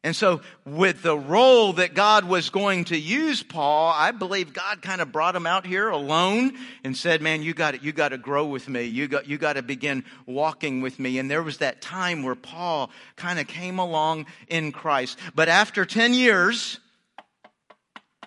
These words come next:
there's a knock on the door. Guess who was there? Barnabas. Barnabas said, "Come on, Paul.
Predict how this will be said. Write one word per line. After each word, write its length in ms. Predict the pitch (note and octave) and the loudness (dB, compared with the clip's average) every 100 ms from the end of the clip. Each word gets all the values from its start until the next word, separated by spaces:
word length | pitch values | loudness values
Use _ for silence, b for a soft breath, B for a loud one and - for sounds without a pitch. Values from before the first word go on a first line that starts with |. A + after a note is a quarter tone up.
| _ - - _ - | _ -20 -20 _ -16
there's 160 | D3 | -14
a 60 | C#3 | -6
knock 240 | C#3+ - | -4 -4
on 140 | B2+ A2+ | -6 -8
the 60 | |
door. 240 | G2+ G#2+ G#2 | -8 -10 -8
Guess 220 | B2+ B2+ | -8 -8
who 140 | C3 | -10
was 160 | A#2 G#2+ | -12 -10
there? 260 | A2+ G2 F2+ _ _ _ _ _ _ _ _ _ _ _ - | -10 -10 -12 _ _ _ _ _ _ _ _ _ _ _ -8
Barnabas. 720 | C3 A#2+ F2 E2+ - - - _ _ _ _ _ _ _ _ _ _ _ _ _ _ _ _ _ _ | -8 -8 -12 -14 -14 -14 -18 _ _ _ _ _ _ _ _ _ _ _ _ _ _ _ _ _ _
Barnabas 440 | - C#3 C3+ A#2 A2 | -6 -4 -4 -6 -10
said, 240 | - A2+ | -10 -10
"Come 120 | C3+ | -8
on, 140 | B2+ G#2+ | -8 -8
Paul. 300 | F#2+ G2 | -12 -14